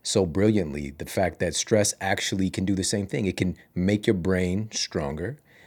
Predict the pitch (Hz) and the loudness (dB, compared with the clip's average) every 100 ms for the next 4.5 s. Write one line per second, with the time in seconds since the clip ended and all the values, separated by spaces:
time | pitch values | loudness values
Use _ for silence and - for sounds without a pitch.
0 | _ 101 95 85 - - 135 120 104 - | _ 4 4 4 2 2 4 4 4 2
1 | 95 80 - - 117 123 101 107 85 87 | 0 0 -2 2 4 4 6 4 2 0
2 | 95 104 95 78 78 73 - 80 - - | 0 2 0 0 0 0 -4 -4 -8 4
3 | 139 151 127 107 98 101 98 82 78 67 | 8 8 8 4 4 0 0 -2 -2 -6
4 | 82 - 73 69 - | -8 -6 -4 -4 -6